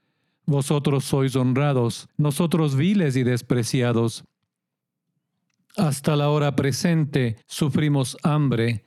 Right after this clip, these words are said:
sed, desnudez, malos tratos, y vivimos errantes, y nos afanamos trabajando con nuestras propias manos.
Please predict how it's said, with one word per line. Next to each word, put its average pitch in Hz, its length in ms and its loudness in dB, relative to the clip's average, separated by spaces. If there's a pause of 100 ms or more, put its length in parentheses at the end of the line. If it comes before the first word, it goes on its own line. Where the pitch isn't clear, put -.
(180)
sed, 135 420 -2 (400)
desnudez, 135 960 0 (480)
malos 151 480 0
tratos, 123 720 -2 (440)
y 151 120 0
vivimos 147 540 2
errantes, 135 920 0 (460)
y 156 100 2
nos 151 160 0
afanamos 160 560 0
trabajando 139 720 0
con 131 200 2
nuestras 127 460 -2
propias 123 540 0
manos. 127 600 0